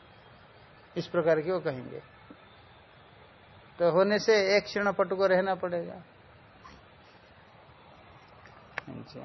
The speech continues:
उस अवस्था को नहीं लेना है, तो विनश्यत अवस्था को नहीं लेना है,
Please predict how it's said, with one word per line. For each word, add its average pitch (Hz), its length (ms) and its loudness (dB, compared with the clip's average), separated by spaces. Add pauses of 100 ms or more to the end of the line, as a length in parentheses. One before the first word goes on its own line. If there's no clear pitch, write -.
(3500)
उस 196 260 0
अवस्था 220 440 6
को 226 180 0
नहीं 190 260 4
लेना 147 280 4
है, 120 220 -8 (760)
तो 165 100 0 (640)
विनश्यत 175 480 -2
अवस्था 165 360 -2
को 170 140 -4
नहीं 156 260 -2
लेना 151 300 0
है, 240 220 -4